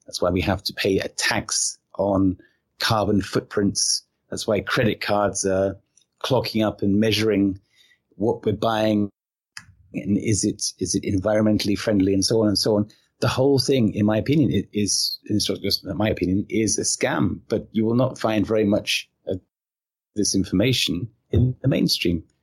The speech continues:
because, of course, it's censored like covid and other,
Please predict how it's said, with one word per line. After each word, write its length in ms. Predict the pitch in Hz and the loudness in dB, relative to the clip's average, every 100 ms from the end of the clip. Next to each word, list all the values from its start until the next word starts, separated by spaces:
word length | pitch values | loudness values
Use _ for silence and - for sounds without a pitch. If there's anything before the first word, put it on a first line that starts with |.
| _ | _
because, 420 | 98 - 98 95 - | -8 -2 0 0 -4
of 80 | |
course, 240 | - 90 - | -2 -2 0
it's 100 | - | 0
censored 320 | 85 73 - | -2 -2 -4
like 280 | 85 82 - _ _ _ - | -2 -2 -6 _ _ _ -4
covid 400 | 87 90 90 - | 0 2 0 -4
and 140 | - 98 | -2 0
other, 300 | 107 90 | 2 0